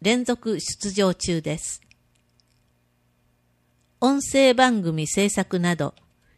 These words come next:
一つの作品を作り上げるのはとても大変ですが、完成した時は達成感があります。三年、乾美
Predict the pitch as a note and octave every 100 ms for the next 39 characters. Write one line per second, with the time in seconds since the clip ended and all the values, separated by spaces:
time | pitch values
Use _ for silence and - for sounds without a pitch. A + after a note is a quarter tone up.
0 | _ - C#4+ D4 A#3 F3+ E3 - - G3+
1 | G3 F#3+ F3+ - - G3 A#3 A3+ A3 G3+
2 | G#3 F3 D3+ D3+ D#3 - _ - G3 C4
3 | A#3+ A#3 G#3+ - G#3+ G#3 A3 G3 F#3+ E3+
4 | D3+ D3+ - _ _ _ _ - B3 C4
5 | C4 B3 - A#3 A3+ - G3+ D3+ - _
6 | - G#3+ G#3 C#4+ A#3+ F3+ D3+ C#3+ C#3+ C#3+
7 | C#3 D3 - - _ _ _ _ _ _
8 | _ _ _ - - A3 G#3+ G3 D#3 -
9 | _ _ _ B3+ B3 F#3